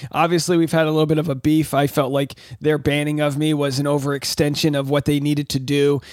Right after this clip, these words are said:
and they felt like I've been mean to them and this and that. Now, th-, uh, the truth is, somebody found out one of the moderators'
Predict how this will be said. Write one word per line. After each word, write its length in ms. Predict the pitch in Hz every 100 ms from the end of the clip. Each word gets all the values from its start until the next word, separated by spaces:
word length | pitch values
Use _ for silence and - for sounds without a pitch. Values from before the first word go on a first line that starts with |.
| 101
and 240 | 127 135 139
they 160 | 151
felt 320 | 147 151 143
like 180 | 143 143
I've 200 | 143 143
been 180 | 143 143
mean 180 | 156 156
to 120 | 147
them 380 | 143 131 135 135
and 120 | 131
this 160 | 131 127
and 140 | 131
that. 180 | 139 - - 143
Now, 280 | - 151 107 _ _ _ 151
th-, 120 | 147
uh, 160 | 147 139
the 140 | 151
truth 260 | - 226 208
is, 180 | 214 -
somebody 400 | - 220 254 202
found 440 | - 180 196 208
out 240 | 185 185 147
one 160 | 160
of 120 | 165
the 100 | 143
moderators' 720 | 139 147 156 156 151 147 139